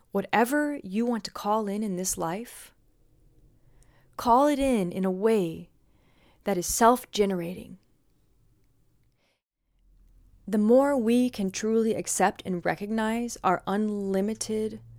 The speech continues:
ability to create abundance,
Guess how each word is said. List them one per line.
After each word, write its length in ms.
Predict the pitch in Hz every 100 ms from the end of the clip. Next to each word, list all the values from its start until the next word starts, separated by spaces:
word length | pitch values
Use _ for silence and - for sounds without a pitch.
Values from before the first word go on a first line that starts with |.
| -
ability 800 | - 170 180 180 208 226 233 254 _ _ _ _ _ _ _ _ _ - - _ - - _
to 100 | -
create 340 | - 214 202 208
abundance, 840 | 185 170 185 233 254 - - -